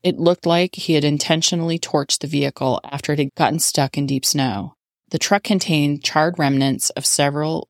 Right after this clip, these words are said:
weapons, ammunition, and camping gear. The discovery kicked off the largest manhunt in the Sierra Nevada mountains anyone could remember. Checkpoints blocked major access roads in and out. Search teams, dogs, and helicopters scoured the hillsides and buildings for days.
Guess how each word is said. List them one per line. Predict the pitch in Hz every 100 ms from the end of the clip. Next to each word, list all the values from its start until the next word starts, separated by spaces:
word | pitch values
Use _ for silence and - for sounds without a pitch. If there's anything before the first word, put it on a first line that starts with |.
| -
weapons, | 151 139 139 147 - - _ _ _ _ 151
ammunition, | 151 151 143 143 131 147 -
and | 147
camping | 143 160 143 135
gear. | 127 117 120 156 _ _ _ _ _ _ _ _ _
The | 175
discovery | 180 - - 175 202
kicked | - 202 -
off | 151 -
the | 151
largest | 147 151 175 -
manhunt | 156 147 151 143
in | 151
the | 143
Sierra | - 147 143 151
Nevada | 151 143 147
mountains | 143 113 127 139 -
anyone | 156 156 147 143
could | - 143
remember. | 139 139 135 131 131 - _ _ _ _ _ _ -
Checkpoints | - - 185 175 -
blocked | 156 143
major | 156 147 151 165
access | 113 151 - 156 -
roads | 143 143 -
in | 151 147
and | 139
out. | 131 131 - _ _ _
Search | - 190 175 -
teams, | 165 147 147
dogs, | - 143 147 147
and | 156
helicopters | 147 156 - 120 - 123
scoured | - - 147 180 180
the | 165
hillsides | 160 - 139 139 -
and | 139
buildings | 139 139 139 139
for | - 131
days. | 123 117 113 127 -